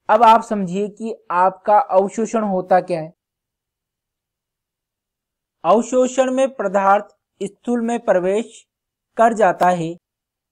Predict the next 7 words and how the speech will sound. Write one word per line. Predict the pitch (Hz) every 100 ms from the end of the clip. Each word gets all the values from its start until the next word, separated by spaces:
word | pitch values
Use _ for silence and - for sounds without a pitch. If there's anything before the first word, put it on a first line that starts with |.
| _ _ _ _ _ _ _ -
तो | 190 202 226 _ _ _ _ _ _ _ _ _ _ _ _ -
यह | 156 202 214
हमारा | 208 202 208
क्या | 208 214
कहलाता | 208 185 175 180
है, | 185 190 _ _ _ _ _ _ _ _ _ _ _ _ _ _ _ _
यह | 160 175 190